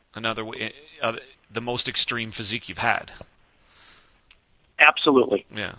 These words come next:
Speaker 1: So it's
Speaker 2: And
Speaker 1: like
Speaker 2: that's the thing. It's just understanding what you're doing with your body, and I think it's just a misunderstanding of what we've done. And we follow a lot of things that we, we see, we hear from others, or we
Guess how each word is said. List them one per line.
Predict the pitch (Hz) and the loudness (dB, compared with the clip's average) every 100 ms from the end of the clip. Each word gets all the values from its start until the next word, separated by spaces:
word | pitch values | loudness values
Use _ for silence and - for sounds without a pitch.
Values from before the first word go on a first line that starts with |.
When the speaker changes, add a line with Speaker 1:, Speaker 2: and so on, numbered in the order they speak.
| - | -10
Speaker 1:
So | - 117 | -6 -2
it's | 135 | 0
Speaker 2:
And | 110 | 4
Speaker 1:
like | 123 | 6
Speaker 2:
that's | 180 196 - | 6 6 2
the | - | 6
thing. | 180 160 117 | 8 8 6
It's | 131 - | -2 4
just | 156 - | 4 6
understanding | 190 180 - 175 160 | 6 6 6 4 6
what | 147 143 | 6 4
you're | 117 110 | 0 6
doing | 160 175 151 | 8 8 6
with | 123 - | 4 0
your | |
body, | 110 113 110 | 8 8 8
and | 120 | 6
I | 123 | 4
think | - 135 | 2 2
it's | 127 - - - | 2 0 -4 2
just | 139 - | 2 2
a | 131 | -2
misunderstanding | 117 127 151 165 - 131 120 - 127 123 117 | 0 6 8 8 4 2 2 2 4 4 2
of | 113 | 0
what | 120 120 | 0 0
we've | 113 _ | -4 _
done. | 139 139 127 117 - - - - - | 6 8 8 4 -6 -14 -14 -14 -6
And | 123 123 | 2 2
we | - - - | 2 -4 8
follow | 160 175 170 135 139 131 | 10 12 10 6 4 2
a | |
lot | 123 147 202 | 8 10 12
of | 180 - | 8 4
things | 135 139 127 | 0 2 2
that | 123 | 4
we, | 123 127 131 131 | 4 4 2 0
we | 131 127 - | 0 0 0
see, | 143 165 | 0 2
we | 131 113 | 2 8
hear | 151 | 8
from | - 131 | 10 8
others, | 151 151 135 | 12 12 8
or | |
we | 135 | 2